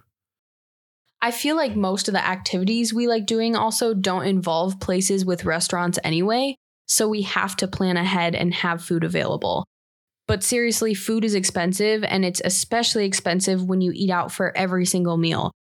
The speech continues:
So if you're trying to save some cash, just make a few more meals when you're out and about,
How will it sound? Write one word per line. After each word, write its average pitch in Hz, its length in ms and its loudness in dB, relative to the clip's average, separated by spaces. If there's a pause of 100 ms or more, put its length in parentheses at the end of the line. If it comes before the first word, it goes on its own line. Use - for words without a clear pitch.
(160)
So - 180 0
if 196 100 -4
you're 190 100 2
trying 214 380 0
to 269 60 0
save 233 260 -2
some 226 160 0
cash, 180 420 0
just 190 260 -2
make 180 300 2
a 220 60 0
few 214 200 0
more 214 200 2
meals 185 380 2
when 185 140 2
you're 175 160 2
out 170 200 0
and 175 80 0
about, 220 380 -2